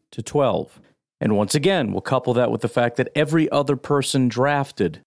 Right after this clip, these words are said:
in the first two rounds that year has gone on to be a phenomenal quarterback. Arguably, every single one of them was better than Aaron Rodgers this past year.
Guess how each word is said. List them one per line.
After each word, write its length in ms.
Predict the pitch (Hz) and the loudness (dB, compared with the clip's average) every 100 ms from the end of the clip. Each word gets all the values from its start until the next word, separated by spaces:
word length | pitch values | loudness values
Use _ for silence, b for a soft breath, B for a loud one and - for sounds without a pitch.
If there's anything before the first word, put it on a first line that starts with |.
| _ _ _ _ _ _ - | _ _ _ _ _ _ -2
in 200 | 165 180 | 2 2
the 80 | 151 | 2
first 300 | 147 139 - | 0 -2 0
two 140 | 147 | 0
rounds 400 | 123 127 123 113 | 2 2 2 2
that 200 | 120 117 | 2 2
year 360 | 107 123 101 101 | 2 2 2 2
has 160 | 117 | 0
gone 220 | - 120 113 | 0 0 2
on 120 | 113 | 0
to 60 | |
be 260 | 107 117 117 | 0 0 2
a 160 | 113 117 | 2 -2
phenomenal 640 | - 123 120 147 139 107 | -2 0 0 2 0 -2
quarterback. 680 | - 104 87 90 98 110 - b b - | 0 0 0 0 -2 -2 -8 b b 0
Arguably, 640 | 160 185 180 131 123 123 | 0 2 0 2 2 0
every 260 | - 139 147 | 0 0 0
single 340 | - 139 123 | 0 2 2
one 200 | 127 202 | 2 2
of 100 | 180 | 2
them 760 | 101 92 95 - - - - - | 0 0 -4 -8 -12 -12 -10 -4
was 140 | 143 123 | -2 0
better 260 | 151 147 | 0 2
than 100 | 139 | 2
Aaron 220 | 135 127 | 0 0
Rodgers 400 | 123 131 120 104 | 0 0 0 -2
this 100 | 98 | -4
past 380 | - 101 92 - | -4 -4 -4 -6
year. 240 | 90 - | -10 -12